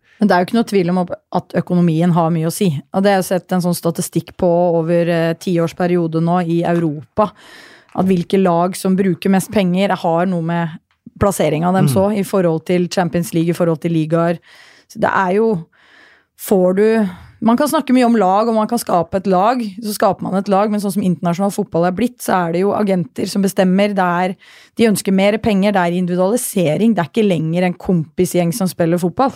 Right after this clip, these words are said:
Speaker 1: det er, lykkes du på et lag som ikke er bra nok, så går du videre fordi du ønsker mer penger enn han andre, sånn sa-, samme som United nå
Speaker 2: Mm.
Speaker 1: da, at, ryktene sier jo at liksom, lønnsstrukturen er litt ødelagt fordi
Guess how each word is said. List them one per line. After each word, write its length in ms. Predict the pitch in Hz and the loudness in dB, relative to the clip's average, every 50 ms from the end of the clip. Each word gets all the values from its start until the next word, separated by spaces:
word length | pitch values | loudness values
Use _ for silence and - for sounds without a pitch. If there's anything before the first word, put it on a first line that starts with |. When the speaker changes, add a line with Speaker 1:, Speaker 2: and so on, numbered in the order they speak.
| - | -4
Speaker 1:
det 140 | - 208 190 | -2 -2 0
er, 340 | 175 170 175 190 190 190 185 - - - - - - - - _ _ _ _ - | 0 0 -2 -2 -4 -4 -6 -10 -16 -20 -20 -20 -20 -20 -20 _ _ _ _ 0
lykkes 420 | 226 254 - - - 196 185 - | 2 2 2 0 0 -2 -2 0
du 120 | - 202 175 | -2 -2 -2
på 120 | - 202 208 | 0 0 0
et 120 | 190 - | 0 0
lag 360 | 202 190 185 190 202 214 208 | 0 2 2 2 2 0 -2
som 160 | - - 208 | -4 -4 -2
ikke 220 | 202 196 196 - 190 | -2 -2 0 0 -2
er 60 | 190 | 0
bra 180 | 185 185 180 180 | 2 0 0 0
nok, 220 | 185 196 240 - | 0 -2 -4 -4
så 120 | - - 208 | -4 -4 -2
går 200 | 196 180 175 180 196 | 0 0 0 2 2
du 40 | 214 | 2
videre 300 | 214 190 175 160 170 175 | 2 2 2 0 -2 0
fordi 120 | - 190 185 | 0 0 0
du 60 | 190 185 | 0 0
ønsker 200 | 170 - - 190 | 0 -2 -2 0
mer 160 | 185 180 175 | 0 0 0
penger 360 | 170 - 226 185 180 170 170 | 0 0 0 0 0 0 0
enn 100 | 175 190 190 | 0 0 2
han 140 | 180 185 175 | 2 2 0
andre, 160 | 175 175 190 208 | 2 0 0 0
sånn 120 | 196 240 214 | 0 0 0
sa-, 180 | - 214 196 - - - 185 | 0 -2 -2 -2 -8 -6 -2
samme 220 | 247 254 220 196 | 0 2 2 2
som 100 | 180 214 | 2 2
United 440 | 214 214 214 202 185 180 - - 196 | 2 4 4 2 2 0 0 0 0
nå 140 | 196 208 220 | 2 2 2
Speaker 2:
Mm. 20 | |
Speaker 1:
da, 100 | 254 277 | 2 0
at, 400 | 254 240 - 214 214 202 202 185 - _ _ | -2 -2 -2 -2 0 0 -2 -4 -6 _ _
ryktene 340 | 202 233 240 - - 220 220 | 0 0 0 0 0 0 0
sier 160 | - 247 220 | 2 2 2
jo 120 | 196 185 185 | 4 4 2
at 120 | 190 - | 0 0
liksom, 400 | 202 196 185 185 185 185 170 156 - - - - - - - - - _ _ 196 | -2 -2 0 0 0 0 0 -2 -6 -14 -20 -20 -20 -20 -20 -20 -20 _ _ 2
lønnsstrukturen 640 | 214 214 202 - - 220 214 202 - 220 214 220 208 | 4 4 2 2 0 0 0 2 2 2 2 4 2
er 120 | 190 202 214 | 2 2 0
litt 160 | 208 208 202 | 0 0 0
ødelagt 380 | 202 208 185 175 190 202 202 - | 0 0 2 2 0 -2 -2 -2
fordi 400 | - 208 196 190 196 190 196 208 | -4 -2 -2 0 2 2 2 2